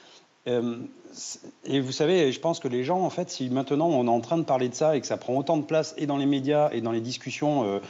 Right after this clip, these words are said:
autour des, des, des dîners, c'est parce qu'en fait, effectivement, euh, on peut plus masquer la vérité. Et, et c'est arrivé, euh, depuis deux mille cinq, on a essayé de masquer la vérité, il y a eu les émeutes, l'embrasement, effectivement, des cités,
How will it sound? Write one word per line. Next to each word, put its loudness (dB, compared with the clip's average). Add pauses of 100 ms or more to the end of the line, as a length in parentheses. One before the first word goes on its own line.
(220)
autour 0
des, 2
des, 2
des 2
dîners, 2 (320)
c'est -6
parce -2
qu'en -4
fait, -2
effectivement, 0
euh, 2
on -6
peut -6
plus -2
masquer 0
la 2
vérité. -6 (580)
Et, 2
et 2
c'est 0
arrivé, 2
euh, 2
depuis -6
deux 2
mille 2
cinq, 0
on -2
a -2
essayé -2
de 0
masquer -2
la 2
vérité, 0
il 2
y 4
a 2
eu 0
les 0
émeutes, 2
l'embrasement, 0
effectivement, -2
des 0
cités, -2